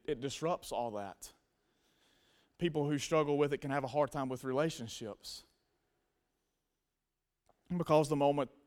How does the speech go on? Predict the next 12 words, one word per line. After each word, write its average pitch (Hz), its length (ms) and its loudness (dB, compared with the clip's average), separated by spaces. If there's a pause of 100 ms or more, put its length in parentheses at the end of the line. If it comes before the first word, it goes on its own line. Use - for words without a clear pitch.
(120)
they're 143 160 0
made 135 200 4
to 131 60 0
feel 147 220 0
insufficient 143 720 -2
or 123 220 -4
inadequate 139 580 -2
in 170 180 -2
it, - 240 -8 (340)
they 135 220 0
end 123 160 -4
it. - 240 -16